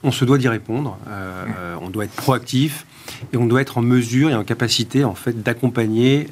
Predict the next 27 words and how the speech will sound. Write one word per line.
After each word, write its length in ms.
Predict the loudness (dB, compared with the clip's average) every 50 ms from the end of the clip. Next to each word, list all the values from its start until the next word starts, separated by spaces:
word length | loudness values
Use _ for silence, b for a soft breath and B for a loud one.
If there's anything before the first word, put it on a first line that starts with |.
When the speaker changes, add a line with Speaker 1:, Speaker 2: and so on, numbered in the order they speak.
| -8
Speaker 1:
les, 500 | -8 -8 -8 -8 -8 -8 -8 -8 -8 -8 -6
ces 240 | -6 -6 -6 -4
enjeux 420 | -4 -4 -2 0 2 4 4 2 0 -4 B B B B B _
et 40 | 0
les 120 | 0 0 2
demandes 340 | 4 4 6 6 6 4
des 80 | 2 0
consommateurs, 640 | 0 -2 -4 -6 -6 -8 -6 -2 -2 0 0 0
particuliers 840 | -2 -6 -10 -10 -8 -8 -10 -8 -6 -6 -4 0 2 2 2 2 0 -2
ou 80 | -2 0
entreprises. 480 | 0 0 0 -2 0 0 -2 -2 -2 B B B B B B B B B _ -12
Donc 120 | -10 -8
Fairphone 360 | -6 -6 -6 -2 0 0 0 0
arrive 280 | -2 -2 -2 -4 -2
avec, 260 | -4 -4 -6 -6 -6
euh, 120 | -8 -8 -8 -8
avec 260 | -8 -8 -8 -8 -6
une 100 | -6 -6
offre 300 | -6 -6 -8 -10 -14 -14
qui 160 | -12 -12 -12
se, 160 | -10 -8 -8
qui 260 | -8 -10 -10 -12 -14
se 60 | -10 -6
développe 400 | -6 -4 -2 -2 -2 -2 -4 -6
auprès 180 | -10 -10 -12
des 80 | -12 -10
consommateurs. 760 | -10 -10 -8 -8 -6 -6 -6 -6 -2 0 2 2 2 2